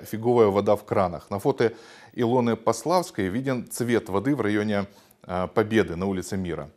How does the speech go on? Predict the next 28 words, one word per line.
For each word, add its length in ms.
Я 80
так 100
понимаю, 320
это 100
же 100
водоканал 400
обеспечивает 480
доставку 400
воды, 180
которая 260
стоит 240
сорок 260
гривен 200
за 120
кубометр. 500
И 100
недавно 440
делал 280
реконструкцию 840
за 140
довольно 300
крупную 440
сумму. 380
Так 160
где, 240
извиняюсь, 460
спросить 540
качество? 600